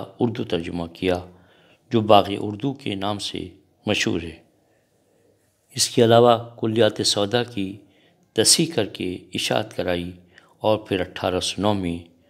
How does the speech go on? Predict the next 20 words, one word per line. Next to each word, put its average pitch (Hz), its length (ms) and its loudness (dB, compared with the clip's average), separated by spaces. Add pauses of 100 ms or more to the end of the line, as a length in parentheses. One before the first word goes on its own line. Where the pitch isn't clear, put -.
(100)
उनकी 98 300 -6
वफ़ात 92 480 0
हो - 40 -18
गई। - 200 -18 (720)
फोर्ट 117 260 6
विलियम 110 360 0
कॉलेज 107 380 2
के 107 160 -2
नस्र 104 320 -2
नवीसों 98 440 -2
में 95 280 -4 (500)
एक - 240 -2
अहम 123 280 2
नाम 92 320 -2 (1200)
हैदर 120 320 6
बख्श 98 300 -6
हैदरी 113 320 -2
का 87 120 -12
भी 85 260 -16
है। - 360 -20